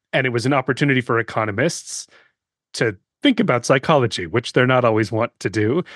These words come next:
Uh, and so I, I'll, I'll let them have it. <laughs> For what it's worth, too, I, I do feel like one of the interesting things is that, um, w-, I, I at least was really focused on making a behavioral economics series, uh, and telling that story.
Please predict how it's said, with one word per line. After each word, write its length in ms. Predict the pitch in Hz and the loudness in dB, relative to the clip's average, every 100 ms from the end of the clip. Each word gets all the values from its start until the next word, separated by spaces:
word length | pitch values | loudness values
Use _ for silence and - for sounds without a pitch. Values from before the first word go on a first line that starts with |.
| - - | -20 -8
Uh, 360 | 101 123 196 185 - _ _ _ _ - | -2 2 2 0 -8 _ _ _ _ -2
and 160 | 143 | 0
so 320 | 147 117 113 - | 2 0 -2 -2
I, 100 | 143 | 0
I'll, 120 | 156 - | 0 0
I'll 160 | 151 147 | 2 2
let 140 | 123 | -2
them 120 | 117 | -4
have 200 | - 87 | -6 -8
it. 140 | - - | -6 0
<laughs> 680 | 160 - - 151 - - - _ _ | 2 2 0 -2 -2 -8 -10 _ _
For 100 | 175 | 4
what 120 | 226 277 | 4 4
it's 140 | 180 | 2
worth, 160 | 175 - | 0 2
too, 160 | 190 | 2
I, 220 | 147 151 143 | 4 2 -2
I 40 | |
do 240 | 135 156 | -2 -2
feel 200 | 160 202 | -2 0
like 160 | 139 117 | 0 0
one 100 | 139 | 0
of 60 | 143 | 0
the 80 | 117 | -2
interesting 340 | 117 123 117 | -6 -8 -6
things 280 | - 113 107 | -2 -2 -2
is 140 | 104 | -4
that, 240 | 107 123 - - - _ - | 0 -2 -2 -12 -20 _ -2
um, 280 | 107 117 143 | 0 0 -4
w-, 260 | 120 127 - _ 143 | -4 -2 -2 _ -2
I, 100 | 170 - | -2 0
I 160 | 156 185 | 2 2
at 120 | 151 | 2
least 200 | 139 107 | 0 -2
was 140 | 123 110 | -6 -2
really 180 | 123 | -2
focused 380 | 113 120 120 - | 0 0 0 -2
on 80 | 107 | -2
making 260 | 107 120 104 | -4 -6 -6
a 40 | |
behavioral 580 | 104 - 123 113 110 113 127 | -4 -2 -4 -2 -2 -2 -2
economics 960 | 113 110 104 101 151 - - - - _ - | -4 -4 -4 -2 -4 -6 -12 -14 -16 _ -12
series, 680 | - 104 87 139 185 - - - _ | -4 -4 -2 -4 -6 -8 -12 -20 _
uh, 160 | 110 120 | -4 -2
and 140 | 131 104 | -4 -2
telling 300 | 127 113 98 | -2 0 -2
that 200 | 101 - | -4 -4
story. 540 | 113 87 120 202 | -6 -4 -2 -2